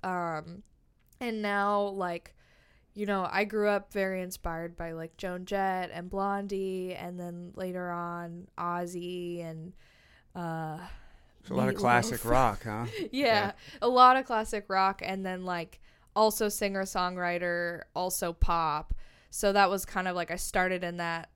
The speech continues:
Speaker 1: more singer-songwriter, alt, uh, sort of, like, indie, eighties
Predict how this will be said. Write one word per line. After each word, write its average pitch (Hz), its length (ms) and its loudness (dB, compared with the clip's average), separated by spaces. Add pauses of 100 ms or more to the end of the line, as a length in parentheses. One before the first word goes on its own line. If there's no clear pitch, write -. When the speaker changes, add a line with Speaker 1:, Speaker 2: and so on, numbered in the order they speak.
(140)
Speaker 1:
more 175 360 -4
singer-songwriter, 175 1160 -6 (460)
alt, 180 640 -2 (760)
uh, 165 500 -6 (1200)
sort 202 260 -6
of, 196 140 -4
like, 180 240 -4 (400)
indie, 190 920 -6
eighties 196 680 -6